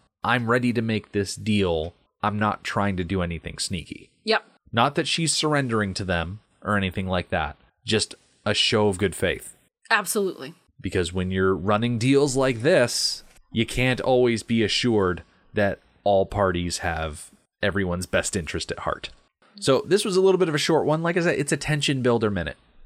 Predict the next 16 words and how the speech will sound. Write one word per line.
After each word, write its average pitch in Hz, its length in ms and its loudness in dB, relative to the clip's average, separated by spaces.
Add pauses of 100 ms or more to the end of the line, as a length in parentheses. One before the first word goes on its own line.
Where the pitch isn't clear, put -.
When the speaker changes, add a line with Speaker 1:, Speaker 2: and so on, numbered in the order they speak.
(140)
Speaker 1:
There's 104 200 0
not 113 160 0
gonna 110 120 -2
be 98 380 -2 (320)
a 101 100 -4
ton - 440 -4
of 101 160 -4
things 98 320 -4
to - 100 -14
talk 90 280 -4
about 87 260 -2
other 107 220 2
than 92 180 -4
the - 60 -6
fact 92 400 -2
that, 85 200 -2